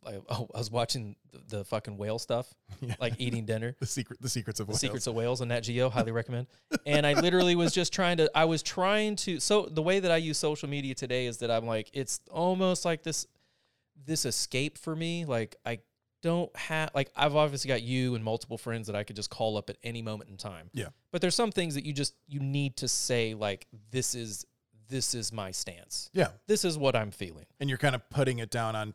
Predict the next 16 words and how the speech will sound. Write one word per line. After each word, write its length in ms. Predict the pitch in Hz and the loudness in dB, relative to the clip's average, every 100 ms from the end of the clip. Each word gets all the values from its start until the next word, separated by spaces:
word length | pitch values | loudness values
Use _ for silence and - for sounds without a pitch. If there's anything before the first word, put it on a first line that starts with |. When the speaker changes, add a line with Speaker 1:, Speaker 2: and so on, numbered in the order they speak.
| - | -10
Speaker 2:
paper 560 | - 113 - 95 90 - | -8 -8 -6 -6 -6 -8
of 140 | 113 | 2
Speaker 1:
Right. 140 | 151 117 | 6 6
Speaker 2:
sorts 180 | 104 - | 4 -6
because 220 | 104 101 | -10 -8
you're 80 | 98 | -8
writing 340 | 95 95 95 | -8 -10 -10
it 60 | 95 | -2
Speaker 1:
Right. 180 | 147 95 | -2 0
Speaker 2:
and 280 | 95 92 - | -8 -12 -12
publishing 440 | 104 92 95 87 | -12 -10 -12 -12
it. 120 | 87 90 | -14 -4
Speaker 1:
And 120 | 139 | -2
Speaker 2:
Yeah. 20 | |
Speaker 1:
so 720 | 131 - 143 139 131 131 127 - | 0 4 6 6 4 2 -2 -8
knowing 760 | 139 147 170 185 180 170 160 | -10 -4 -2 0 -2 -4 -6